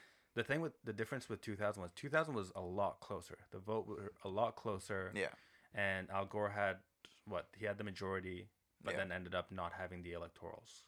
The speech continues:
Speaker 1: like, little differences.
Speaker 2: Yeah.
Speaker 1: And that's the thing that even now, like, we saw where, like, in a lot of the states, it was the difference of, like,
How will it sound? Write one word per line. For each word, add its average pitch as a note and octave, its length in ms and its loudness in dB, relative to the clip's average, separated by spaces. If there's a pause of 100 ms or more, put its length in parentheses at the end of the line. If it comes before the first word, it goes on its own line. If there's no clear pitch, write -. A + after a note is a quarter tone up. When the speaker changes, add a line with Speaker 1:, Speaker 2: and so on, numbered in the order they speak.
(200)
Speaker 1:
like, F2+ 280 -6
little F2+ 200 -4
differences. - 540 -14
Speaker 2:
Yeah. F#2+ 260 -2
Speaker 1:
And A#2 80 2
that's D#3 140 8
the E3+ 60 0
thing D3+ 240 2
that C3 140 0
even C3 260 0
now, A2 200 4
like, F#2+ 360 0
we G#2 100 -6
saw G2 420 4
where, F#2 200 -2
like, F2 340 -4 (480)
in A2 120 2
a G#2 40 4
lot G2+ 240 6
of G2+ 140 2
the F#2+ 500 0
states, - 760 -4 (160)
it G#2 60 -4
was G2+ 140 -2
the G2 80 -2
difference F#2+ 340 -2
of, F2+ 100 -4
like, E2+ 180 -2